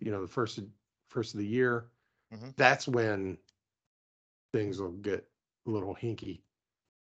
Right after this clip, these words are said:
Speaker 1: And by the way, if, you know, if the fascists get in power,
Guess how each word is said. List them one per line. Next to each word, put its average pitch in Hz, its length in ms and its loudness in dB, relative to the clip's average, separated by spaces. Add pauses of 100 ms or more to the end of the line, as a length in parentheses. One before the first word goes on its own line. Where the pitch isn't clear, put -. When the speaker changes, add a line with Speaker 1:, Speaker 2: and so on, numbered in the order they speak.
(100)
Speaker 1:
And 127 120 0
by 147 140 12
the 135 80 10
way, 131 440 8 (340)
if, 120 420 2 (360)
you 117 140 0
know, 107 200 0
if - 160 -8
the 117 80 -2
fascists 123 500 2
get 151 160 4
in 151 140 2
power, 160 500 4